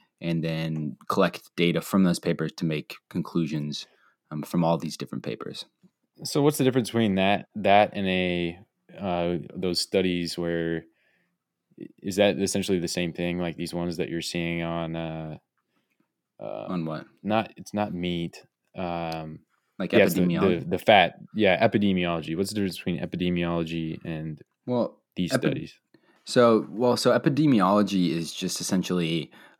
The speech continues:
Speaker 1: a branch of medicine or of health that deals with, like, the incidence of diseases,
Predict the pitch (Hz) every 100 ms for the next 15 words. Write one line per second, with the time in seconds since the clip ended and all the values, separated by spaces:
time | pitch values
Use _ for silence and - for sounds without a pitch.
0 | _ - 87 73 90 98 113 110 95 82
1 | 87 92 - 95 87 80 76 - 80 85
2 | - - 71 92 92 90 82 85 82 -
3 | _ _ - 76 - 87 - 113 110 101
4 | 87 82 - - - _ _ _ - 76
5 | 78 78 73 71 90 80 95 87 76 69
6 | 69